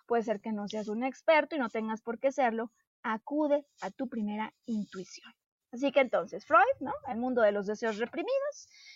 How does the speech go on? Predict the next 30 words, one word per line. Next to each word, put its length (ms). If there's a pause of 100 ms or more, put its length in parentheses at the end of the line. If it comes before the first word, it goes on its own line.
(180)
eh, 420 (240)
sobre 340
todo 320
con 160
una 220 (240)
connotación 720
relevante 500
para 500
deseos 360
sexuales 640
no 320
satisfechos 720
o 60
deseos 540
reprimidos. 760 (540)
Carl 220
Jung 200
que 100
dice, 260
sí 240
es 200
un 100
camino 360
al 100
inconsciente, 640
no 240
solo 260
son 200
temas 340
sexuales, 680